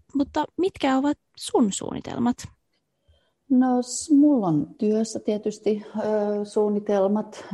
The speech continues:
Speaker 2: Aina tehdään tällainen, ö, niin kun, ö, business plan, niin totta kai siinä on, ö, työssä on paljon suunnitelmia.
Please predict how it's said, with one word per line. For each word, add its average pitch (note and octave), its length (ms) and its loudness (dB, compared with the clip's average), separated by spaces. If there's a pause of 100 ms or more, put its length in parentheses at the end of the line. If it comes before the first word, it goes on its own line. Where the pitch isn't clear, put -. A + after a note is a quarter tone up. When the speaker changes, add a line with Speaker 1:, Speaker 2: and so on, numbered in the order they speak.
(140)
Speaker 2:
Aina F#3 440 -2
tehdään E3 360 0
tällainen, D#3+ 460 -2
ö, - 40 0 (100)
niin E3 200 -4
kun, D#3+ 220 -2
ö, A#1+ 220 -2 (1080)
business F3+ 340 -2
plan, E3 540 -2
niin D#3 260 -2
totta E3 280 -10
kai D#3 200 -6
siinä D3+ 360 -2
on, D3+ 160 0
ö, D3+ 60 -4 (260)
työssä E3+ 360 -4
on E3+ 120 -4
paljon D#3 380 -4
suunnitelmia. D#3+ 920 -4